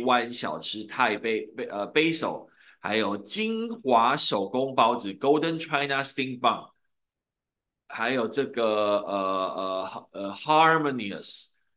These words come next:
Baker，这是下礼拜六有三个 vendor，呃，这个礼拜六是两个 vendor。那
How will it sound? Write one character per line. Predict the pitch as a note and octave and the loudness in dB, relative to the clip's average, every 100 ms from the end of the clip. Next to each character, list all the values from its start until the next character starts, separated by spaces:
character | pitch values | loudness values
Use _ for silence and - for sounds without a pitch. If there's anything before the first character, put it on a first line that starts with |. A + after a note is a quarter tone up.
| _ | _
Baker， | C3+ B2+ A#2+ G2 - - _ _ - | 2 2 0 -6 -6 -14 _ _ -6
这 | |
是 | G#2+ B2 | -4 -2
下 | A#2+ - F#3+ D3 | -2 2 6 6
礼 | A2+ G2 | 4 0
拜 | B2 | 0
六 | A2 B2+ F#2+ | 0 0 -2
有 | F2 | -4
三 | F2+ C#3 C3 | -4 -4 -2
个 | G#2 | -4
vendor， | G#2 G#2 G2 E2 - _ _ | -6 -4 -6 -8 -16 _ _
呃， | - G2 G2 | -8 -8 -4
这 | D#3 | -2
个 | C3 | 0
礼 | G2+ | 2
拜 | A#2+ | 2
六 | A2+ | 0
是 | A2+ | -2
两 | G#2 - | -4 -6
个 | G2 | -4
vendor。 | A2 A2+ G#2 D#2+ | -4 -2 -6 -6
那 | A#2+ | -2